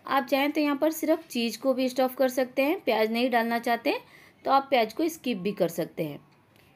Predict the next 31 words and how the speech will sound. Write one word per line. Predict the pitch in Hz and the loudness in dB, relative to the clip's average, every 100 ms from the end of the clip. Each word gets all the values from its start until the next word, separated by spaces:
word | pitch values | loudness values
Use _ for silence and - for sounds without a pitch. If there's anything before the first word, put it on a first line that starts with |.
| _ _ _ _ _ _ - | _ _ _ _ _ _ -8
तो | |
चलिए | 214 240 254 | 0 2 4
अब | 254 | 4
इसे | 247 269 | 4 4
हम | 262 247 - _ _ | 4 2 -4 _ _
भर | 202 170 196 | -2 0 2
लेते | 233 240 | 2 2
हैं | 277 | 0
इस | 269 | 2
तरीके | 277 262 269 285 | 2 2 2 2
से। | 440 494 - _ _ _ _ _ _ _ _ _ _ | 2 0 -6 _ _ _ _ _ _ _ _ _ _
तो | - - _ _ _ | -14 -14 _ _ _
जितना | 190 202 254 262 254 - | -10 -4 2 2 2 0
थोड़ा | 262 262 | 4 4
थोड़ा | 269 277 269 | 4 4 4
हम | 269 | 4
भरेंगे, | 240 240 269 277 | 4 4 4 2
ज़्यादा | 202 190 | 2 4
इसके | 226 226 | 2 4
अंदर | 254 254 | 2 4
तो | 254 262 | 2 0
जाएगा | 208 170 190 | 0 2 2
नहीं, | 226 269 | 2 0
पर | - 247 - | 0 -2 -2
हाथों | 196 190 208 247 | -6 -4 -2 -2
से | 254 247 - | -2 -2 -2
थोड़ा | 202 220 | 0 0
सा | 254 | 0
दबाते | 226 202 196 - | 2 2 2 0
हुए | 233 254 | 0 0
इसे | 285 254 359 | 0 0 -2